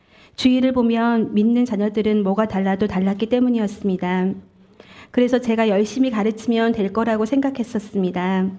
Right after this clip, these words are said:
그러다가 삼 년 전 오산으로 이사를 오게 되었습니다. 얼마나 많은 기대와 작정을 하고 왔는지 모릅니다.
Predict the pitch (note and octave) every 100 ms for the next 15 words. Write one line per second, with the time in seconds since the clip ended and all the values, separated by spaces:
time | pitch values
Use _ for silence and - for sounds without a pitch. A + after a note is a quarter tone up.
0 | - - - - - - - - - -
1 | C4 C4 B3+ C4+ D4+ D4+ D4+ C#4+ C4+ B3
2 | B3 A#3 G3 B3+ B3 A#3+ A3+ G#3 B3+ B3
3 | A3 G#3 G#3 F#3+ G3 - G3 F#3+ F#3+ F#3+
4 | F#3+ - - _ _ - - G3 A#3 A#3
5 | A3 F3+ G3 A3+ A#3 G3 A3 A3 G#3+ A3
6 | A3 - - B3 A#3 A#3 A3 A3 G3+ G3
7 | G3+ G3+ G3 G3+ F#3+ E3 E3+ F#3